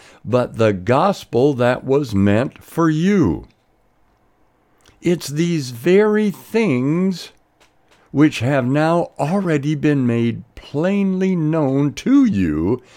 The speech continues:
by those who preach the good news. What is that? The good news is the gospel, the gospel of Jesus Christ,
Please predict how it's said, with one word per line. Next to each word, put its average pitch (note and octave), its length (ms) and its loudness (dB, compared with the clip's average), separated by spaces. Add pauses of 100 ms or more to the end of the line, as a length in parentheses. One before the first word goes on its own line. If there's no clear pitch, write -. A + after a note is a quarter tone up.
(240)
by C3+ 320 -4
those G2+ 500 0
who A2 180 0
preach G3 540 -4
the G3+ 100 -2
good G3 300 4
news. C3+ 440 2
What G2+ 200 0
is D#3+ 160 -2
that? A#2 280 2 (260)
The F#2 120 0
good A2+ 300 2
news C#3 320 2
is G2+ 200 -2
the E2 140 0
gospel, A#2 840 -2
the A2+ 140 0
gospel D3+ 560 0
of E3+ 120 -4
Jesus D#3+ 440 -4
Christ, A#2 400 -2